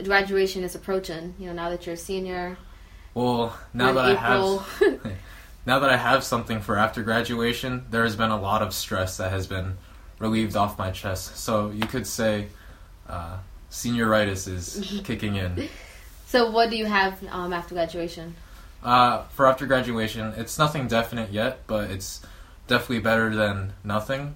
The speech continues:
Speaker 1: Mm-hmm.
Speaker 2: Um, right now, I have a position at a production company called This Is It Stageworks L L C. Uh, for them, I'm gonna be an intern for their productions, uh, event,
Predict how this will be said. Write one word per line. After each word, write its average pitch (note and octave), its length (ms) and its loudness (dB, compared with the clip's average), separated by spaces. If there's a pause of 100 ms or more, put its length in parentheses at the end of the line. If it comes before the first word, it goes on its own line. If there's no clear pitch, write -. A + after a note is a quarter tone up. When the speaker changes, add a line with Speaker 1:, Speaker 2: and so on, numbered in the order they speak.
(120)
Speaker 1:
Mm-hmm. F3 240 -12
Speaker 2:
Um, A2+ 240 2
right B2+ 160 4
now, B2+ 320 2 (500)
I A2 200 0
have A2 640 2
a G2+ 340 -4
position A#2 680 -4
at G2 300 -6 (160)
a G2+ 160 -2
production A2 500 -2
company A#2 440 -4
called G2+ 340 -2 (460)
This G#2+ 180 -4
Is G#2+ 140 -2
It G#2+ 160 -2
Stageworks A2 760 -4
L G#2 120 -2
L G2+ 100 -2
C. A#2+ 320 -4 (640)
Uh, G2+ 200 -2
for A2 160 -4
them, A#2+ 320 2
I'm G#2 400 0
gonna G2+ 180 -2
be G#2 300 -2
an F#2 260 -6 (100)
intern A2+ 680 -4
for G#2+ 140 -6
their G2 240 -4 (160)
productions, A2 1000 -2
uh, G#2+ 140 -8
event, C#3+ 340 4